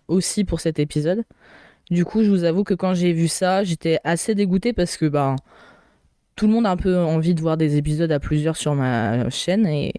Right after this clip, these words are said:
j'étais un peu dégoûtée de pas pouvoir le mettre en ligne, sachant qu'il avait été reporté de nombreuses fois. Donc bon, écoutez, c'est pas grave. Voilà, on essaye de voir le soleil derrière les nuages.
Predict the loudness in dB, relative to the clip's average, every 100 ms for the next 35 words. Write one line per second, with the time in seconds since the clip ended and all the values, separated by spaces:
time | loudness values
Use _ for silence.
0 | -8 -8 -10 -6 -4 -4 -2 -2 0 -2
1 | -2 -2 0 -4 -6 -4 -2 0 -2 -6
2 | -18 -20 _ _ _ _ _ -4 -2 -2
3 | 0 2 2 2 -2 -2 -2 0 0 -2
4 | -4 -6 -4 0 -2 -2 -2 0 2 0
5 | -2 -4 -6 _ _ -20 -20 -14 -4 -2
6 | 0 0 -2 -2 -2 -2 0 0 2 0
7 | -2 -6 -20 _ _ -2 2 2 0 0
8 | 2 2 2 -2 2 2 2 2 0 0
9 | 0 2 2 0 -4 -20 -20 -8 -2 0
10 | 0 2 2 2 2 0 0 -2